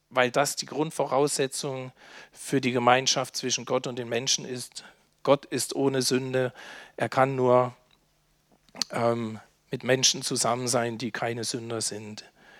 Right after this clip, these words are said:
Geschaffen mit einem freien Willen hat Gott den Menschen. Der Mensch kann freie Entscheidungen treffen.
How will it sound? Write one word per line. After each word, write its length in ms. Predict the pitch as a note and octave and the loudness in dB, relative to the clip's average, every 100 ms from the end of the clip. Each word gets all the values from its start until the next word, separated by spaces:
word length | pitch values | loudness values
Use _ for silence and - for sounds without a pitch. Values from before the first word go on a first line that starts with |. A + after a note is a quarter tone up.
| - - - - - | -20 -20 -20 -10 4
Geschaffen 480 | C#3 E3 F3 A3 | 8 8 6 0
mit 160 | A3 F3+ | -4 -4
einem 100 | E3+ | -8
freien 480 | - - E3 E3 C#3+ | -2 2 2 0 -4
Willen 440 | D3 F#3 G#3 F#3+ | -2 -2 -4 -8
hat 180 | D#3+ - | -10 -8
Gott 180 | E3 D#3+ | -8 -6
den 100 | D#3+ | -8
Menschen. 520 | D3+ D#3 - F3+ F#3 _ _ _ _ _ | -8 -6 -6 -8 -16 _ _ _ _ _
Der 80 | B2 | 0
Mensch 300 | C3 G3 - | 4 4 2
kann 160 | C#3+ C3+ | 0 -4
freie 360 | - D#3+ G3+ | 6 6 6
Entscheidungen 580 | F3+ F3 D#3 D#3+ F3 E3+ | -2 -4 -4 -4 -4 -10
treffen. 500 | - D3+ - D3+ D3 | -8 -8 -8 -12 -16